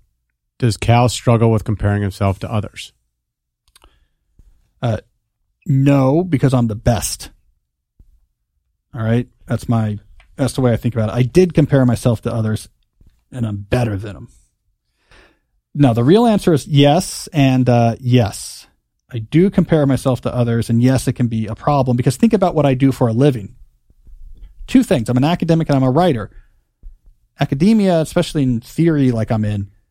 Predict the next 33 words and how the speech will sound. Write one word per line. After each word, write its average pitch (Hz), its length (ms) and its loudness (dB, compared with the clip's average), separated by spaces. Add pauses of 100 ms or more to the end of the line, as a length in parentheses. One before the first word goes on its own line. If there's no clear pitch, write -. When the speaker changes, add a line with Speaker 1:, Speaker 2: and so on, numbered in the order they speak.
(560)
Speaker 2:
but 208 100 -4
you 285 120 0
can 110 240 -4 (580)
very 160 600 0
precisely 123 920 0
assess 113 520 -2
how 120 200 0
good 113 400 -2
you 101 200 -6
are. 87 340 -8 (360)
I - 60 -4
mean, 123 140 2
you 190 100 0
can 135 160 2
tell 120 220 0
really 127 280 2
fast. 107 380 -6 (320)
Where 139 380 0
are 226 60 2
you 226 140 2
publishing? 156 760 0 (500)
How - 180 -2
much 208 220 2
of 185 60 -4
those 175 180 2
results 143 340 -2
getting 139 240 -2
cited? 120 460 -2 (640)
How 170 300 0
much 147 220 0
are 139 60 0
you 123 100 -2
publishing? - 480 -8